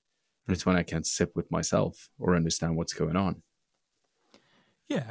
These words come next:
Speaker 2: I mean, um, uh, having a unique experience that only you get to have is brilliant when it <laughs> feels good, doesn't it? It's like,
Speaker 1: I mean, yeah,
Speaker 2: "Lucky
Speaker 1: that's
Speaker 2: me.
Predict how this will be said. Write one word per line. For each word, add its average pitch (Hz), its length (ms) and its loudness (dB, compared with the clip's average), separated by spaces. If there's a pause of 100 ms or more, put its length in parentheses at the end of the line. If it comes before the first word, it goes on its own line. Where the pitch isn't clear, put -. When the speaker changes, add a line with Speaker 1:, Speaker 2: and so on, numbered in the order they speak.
Speaker 2:
I 113 80 -6
mean, 113 320 -4
um, 101 480 -6 (640)
uh, 113 160 -4 (720)
having 139 680 0 (720)
a 113 80 2
unique 113 560 0
experience - 440 -6
that - 160 -6
only 104 280 2
you 92 240 0
get 90 220 -2
to 92 100 -4
have 92 260 -6
is 87 160 -4
brilliant 95 880 -4
when 87 200 -4
it 82 120 -10
<laughs> - 540 -6
feels 92 520 0
good, 92 360 0
doesn't 107 240 2
it? - 100 -2
It's - 120 -4
like, 90 260 -8
Speaker 1:
I - 40 2
mean, 85 200 2
yeah, 82 80 2
Speaker 2:
"Lucky 82 60 4
Speaker 1:
that's 98 260 2
Speaker 2:
me. 107 160 -2